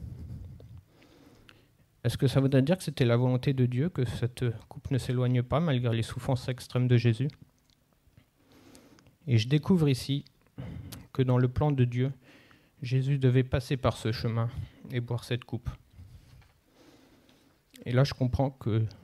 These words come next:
Jésus a été livré, certes, mais surtout que Jésus s'est offert.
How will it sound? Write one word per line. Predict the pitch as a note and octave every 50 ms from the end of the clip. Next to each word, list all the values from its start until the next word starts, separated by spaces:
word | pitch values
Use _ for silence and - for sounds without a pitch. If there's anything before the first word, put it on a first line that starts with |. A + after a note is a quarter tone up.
| - - - -
Jésus | - - B2+ B2 A#2+ C3 C3 C3+
a |
été | C3 B2+ B2+ -
livré, | A#2+ A#2 A#2 A2+ A#2 A#2+
certes, | A#2 - - C3 B2+ - - - - - - - - - - - _ _ -
mais | A2+ A2+
surtout | - - B2 - - - B2
que | - B2
Jésus | A#2 A#2 A#2 A2+ A2+ B2 A#2+
s'est | B2 - -
offert. | A2 G#2 - - - G#2 G#2 - -